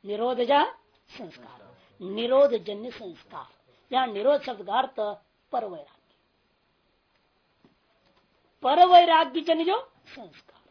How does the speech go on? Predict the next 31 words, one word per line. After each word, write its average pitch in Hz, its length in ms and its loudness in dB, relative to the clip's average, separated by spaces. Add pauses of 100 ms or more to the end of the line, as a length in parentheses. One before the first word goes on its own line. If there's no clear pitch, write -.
(360)
क्योंकि 247 160 -4
वैराग्य 269 440 2
की 311 120 -4
पराकाष्ठा 311 640 2
ही 370 100 0
मोक्ष 359 400 2
है। - 200 -20 (580)
पहले 262 220 -2
विचार 277 280 0
हो 277 80 0
चुका 277 220 -6
पर 226 180 -6
वैराग्य 208 360 -6
का 180 120 -14
लक्षण, 180 360 -16 (880)
जिसके 226 220 -8
बारे 269 160 -4
में 269 160 -8
कहा 247 200 0
था 254 100 -10
इसका 240 400 -6
अधिकारी 226 380 -4
का 226 140 -4
चर्चा 220 340 -8
बाद 185 300 -8
में 185 140 -12
होएगा, - 380 -20 (260)
बस 190 120 -10
वो 214 120 -8
यहाँ 185 320 -10
आया। 131 180 -20